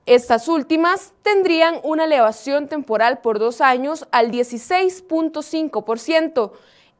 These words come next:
Este conjunto de medidas, según el Ministerio de Hacienda, permitiría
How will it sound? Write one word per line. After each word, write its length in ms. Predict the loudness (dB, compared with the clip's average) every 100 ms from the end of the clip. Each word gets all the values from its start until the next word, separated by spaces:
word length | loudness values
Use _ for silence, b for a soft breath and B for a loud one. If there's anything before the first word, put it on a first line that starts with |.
| 4
Este 380 | 4 6 0
conjunto 600 | 0 -4 -2 -6 -6 0
de 140 | 2 2
medidas, 500 | 0 2 4 4 2
según 500 | -2 -4 2 2 2
el 100 | 0
Ministerio 560 | -4 -8 0 0 2
de 80 | 0
Hacienda, 560 | 0 0 0 6 6 6 B B B
permitiría 480 | 2 2 4 6 6